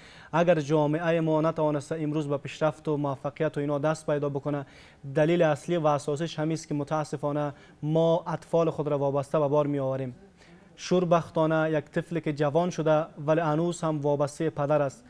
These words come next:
ولی هنوز هم وابسته ج-، بالاخره مادر است، ولی هنوز هم وابسته برادر است.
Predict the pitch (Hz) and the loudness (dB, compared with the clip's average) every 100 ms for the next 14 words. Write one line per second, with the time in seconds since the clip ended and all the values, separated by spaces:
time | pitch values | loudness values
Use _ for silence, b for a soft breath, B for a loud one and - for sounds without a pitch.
0 | B B 147 156 147 170 170 165 151 147 | B B 0 2 2 0 -2 -2 0 0
1 | 143 139 160 143 175 160 139 151 156 160 | 0 -2 -4 -4 -4 -6 -8 -10 -10 -8
2 | 143 156 147 156 151 147 147 151 139 - | -4 -2 0 0 0 2 2 0 -2 -10
3 | B B 147 156 139 156 180 - 165 156 | B B 2 2 2 0 -2 -2 -2 0
4 | 147 147 147 - 160 151 147 151 143 - | 2 2 0 -2 -2 0 2 2 0 -2